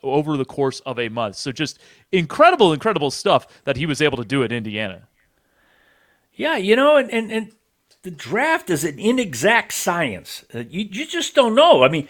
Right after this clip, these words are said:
Speaker 2: you have your opinions, but you don't know how other teams view people. And that's one of the times of the year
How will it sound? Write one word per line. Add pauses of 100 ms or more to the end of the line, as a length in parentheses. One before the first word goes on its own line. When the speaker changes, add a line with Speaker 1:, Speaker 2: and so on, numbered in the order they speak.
(140)
Speaker 2:
you
have
your
opinions, (340)
but
you
don't
know
how
other
teams
view
people. (400)
And (200)
that's
one
of
the
times
of
the
year